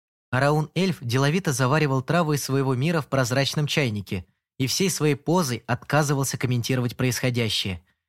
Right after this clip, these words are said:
Периодически король эльфов качал головой, погружённый в себя. Араун-пёс виновато положил мне голову на колени, а Максимилиан вертел в руках злосчастную дудочку.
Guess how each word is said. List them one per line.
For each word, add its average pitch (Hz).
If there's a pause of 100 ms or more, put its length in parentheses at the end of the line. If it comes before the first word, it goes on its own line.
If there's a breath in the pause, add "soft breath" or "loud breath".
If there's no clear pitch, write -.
(280)
Периодически 143
король 143
эльфов 160
качал 135
головой, 120
погружённый 131
в -
себя. 107 (540)
Араун-пёс 160
виновато 123
положил 123
мне 131
голову 123
на 120
колени, 110 (320)
а 120
Максимилиан 147
вертел 131
в 123
руках 127
злосчастную 123
дудочку. 107